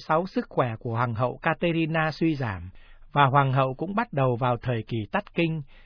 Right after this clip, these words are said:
Nhà vua bắt đầu ve vãn em gái của Maria Bolena là Anna Bolena, được giáo dục bên Pháp, đã là mỹ nữ của hoàng hậu Caterina, và đã lấy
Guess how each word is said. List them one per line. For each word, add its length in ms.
Nhà 200
vua 220
bắt 200
đầu 280
ve 160
vãn 260
em 240
gái 300
của 180
Maria 560
Bolena 600
là 280
Anna 400
Bolena, 680
được 200
giáo 220
dục 220
bên 220
Pháp, 260
đã 140
là 260
mỹ 180
nữ 280
của 120
hoàng 180
hậu 300
Caterina, 800
và 300
đã 180
lấy 260